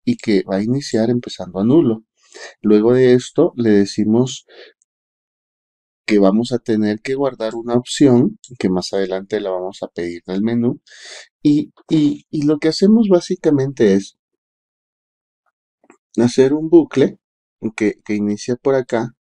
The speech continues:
por la línea veintiséis hasta la cincuenta,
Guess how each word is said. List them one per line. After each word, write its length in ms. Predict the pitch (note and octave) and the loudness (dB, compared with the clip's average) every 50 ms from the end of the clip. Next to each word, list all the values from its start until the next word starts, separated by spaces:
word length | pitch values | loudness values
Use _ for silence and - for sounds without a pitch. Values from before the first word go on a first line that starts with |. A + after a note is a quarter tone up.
| _ _ | _ _
por 200 | - - - - | -20 -20 -20 -14
la 140 | G2 G2 G2 | -10 -8 -8
línea 460 | G2 G2 G2+ G2+ G#2 A2 A2+ A#2+ A#2 - _ _ _ _ _ _ _ _ - | -8 -8 -12 -12 -8 -6 -4 -4 -4 -6 _ _ _ _ _ _ _ _ -8
veintiséis 960 | - A#2 A#2 A2 A2 A2 - - B2 B2 - - C3 A2+ A2 A#2 A#2 - - _ - | -4 0 0 0 0 -2 -4 -6 -8 -6 -2 2 2 4 4 2 0 -6 -12 _ -10
hasta 320 | G2+ G#2 - - - G2+ | -10 -10 -8 -6 -4 -2
la 160 | G2+ G#2 A2 | -2 -2 -4
cincuenta, 800 | A2+ - - C3 C3 C3 - C#3+ B2+ A2 G#2+ A2+ G#2+ G#2 - - | -6 -8 -12 -12 -12 -6 0 0 2 2 0 -4 -8 -8 -10 -10